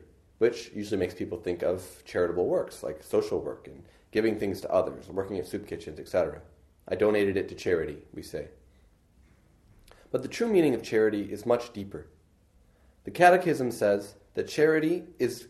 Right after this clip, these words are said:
the theological virtue by which we love God above all things for his own sake,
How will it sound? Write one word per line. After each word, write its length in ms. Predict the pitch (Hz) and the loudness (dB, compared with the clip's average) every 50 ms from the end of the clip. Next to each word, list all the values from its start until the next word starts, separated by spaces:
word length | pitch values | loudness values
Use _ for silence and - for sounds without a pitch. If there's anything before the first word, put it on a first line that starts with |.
| - _ | -18 _
the 80 | - 110 | -8 -8
theological 720 | 107 - 143 147 156 156 147 143 147 - - 156 151 - | -4 0 2 2 4 6 8 8 6 6 4 0 0 2
virtue 480 | 113 107 101 - - 104 101 110 - - - _ _ _ _ _ _ | 2 2 2 0 -2 -6 -8 -8 -8 -12 -18 _ _ _ _ _ _
by 100 | - 104 | 2 2
which 240 | 110 120 123 - - | 4 4 2 0 -2
we 100 | 110 104 | -4 -4
love 380 | 98 95 107 110 117 110 - - | 0 4 4 4 4 4 2 2
God 400 | 127 127 127 98 85 87 85 - | 4 6 6 6 6 4 2 0
above 300 | 87 85 90 98 95 92 - | -4 0 2 2 2 2 2
all 180 | - 104 123 135 | 6 6 6 6
things 460 | - - 87 80 80 78 - - - - _ _ _ _ | 6 2 -4 -6 -6 -8 -14 -18 -20 -20 _ _ _ _
for 160 | - - 98 | -8 -6 -6
his 160 | 104 98 101 | -6 -6 -4
own 160 | - 104 101 98 | -4 -4 -4 -4
sake, 440 | - - 117 98 85 - - - | -4 -4 -4 -4 -4 -6 -12 -20